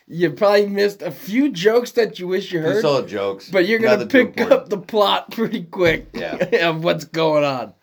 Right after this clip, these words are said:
Speaker 2: Yeah. Psych is a good program.
Speaker 1: Psych's a great program.
Speaker 2: Uh,
Speaker 1: Finished F-Boy Island.
Speaker 2: yeah, we, oh, yeah, we
Speaker 1: Yeah,
Speaker 2: did.
Speaker 1: we did. That took a while.
Speaker 2: Um,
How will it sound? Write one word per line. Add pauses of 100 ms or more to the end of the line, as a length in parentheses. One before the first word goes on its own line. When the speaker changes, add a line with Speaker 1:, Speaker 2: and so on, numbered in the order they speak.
Speaker 2:
Yeah. (1700)
Psych
is
a
good
program. (560)
Speaker 1:
Psych's
a
great
program. (540)
Speaker 2:
Uh, (920)
Speaker 1:
Finished
F-Boy
Island. (360)
Speaker 2:
yeah,
we,
oh,
yeah,
we
Speaker 1:
Yeah,
Speaker 2:
did.
Speaker 1:
we
did. (240)
That
took
a
while. (680)
Speaker 2:
Um,